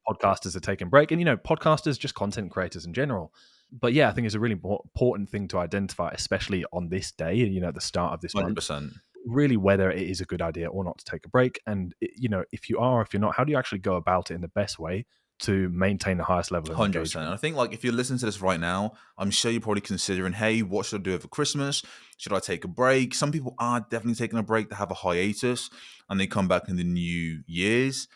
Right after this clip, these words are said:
Speaker 2: You know, we're gonna try to convince you that that's probably not the best route to go. So you can hold me to that, and of course, can go back and forth and on, on what we think of that.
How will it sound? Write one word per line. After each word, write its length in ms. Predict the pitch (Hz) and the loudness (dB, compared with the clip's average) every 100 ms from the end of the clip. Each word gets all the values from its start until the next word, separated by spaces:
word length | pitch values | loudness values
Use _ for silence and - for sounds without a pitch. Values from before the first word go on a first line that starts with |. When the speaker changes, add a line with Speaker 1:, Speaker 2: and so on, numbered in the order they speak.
| _ - | _ -4
Speaker 2:
You 80 | |
know, 140 | 92 90 | -2 2
we're 220 | 101 104 | 4 4
gonna 340 | 101 98 95 117 | 4 2 2 0
try 160 | - 113 | 2 2
to 60 | |
convince 580 | - 107 90 139 180 - | 2 -2 2 2 4 2
you 140 | 120 107 | 2 2
that 140 | 92 | 2
that's 180 | 95 - | 2 -4
probably 280 | - 151 160 | -2 0 0
not 100 | 135 | -2
the 40 | |
best 420 | 113 131 123 - 104 | -2 0 0 -2 2
route 260 | 107 107 | 4 4
to 100 | - | 2
go. 320 | 85 113 175 - - - - | 2 4 2 -2 -12 -20 -12
So 100 | - | -6
you 60 | 110 | -4
can 100 | 104 | 0
hold 340 | 113 110 107 | 2 2 4
me 200 | 104 101 | 2 2
to 300 | - 107 104 | 0 0 2
that, 260 | 110 127 101 | 4 2 0
and 80 | |
of 100 | 87 | -4
course, 200 | - 90 95 | -6 -6 -4
can 100 | 90 | -2
go 160 | 95 | -2
back 140 | 87 - | -2 -6
and 100 | 90 | -12
forth 320 | - 90 87 87 | -8 -6 -6 -6
and 160 | 82 - _ _ | -6 -8 _ _
on, 160 | 90 | -2
on 120 | 87 92 | 0 2
what 100 | 87 | 2
we 80 | |
think 260 | 82 101 - | 2 0 0
of 80 | 85 | -2
that. 220 | 78 80 | 0 0